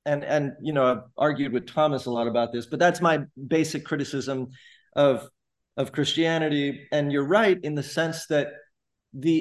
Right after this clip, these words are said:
events, once they're abstracted into history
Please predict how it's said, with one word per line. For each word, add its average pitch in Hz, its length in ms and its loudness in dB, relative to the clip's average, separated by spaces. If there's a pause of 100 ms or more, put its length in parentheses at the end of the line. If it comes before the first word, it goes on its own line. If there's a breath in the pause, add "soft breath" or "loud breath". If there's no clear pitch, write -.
events, 165 540 0
once 185 320 0
they're 220 200 0
abstracted 151 880 0
into 127 340 -4
history 113 600 -6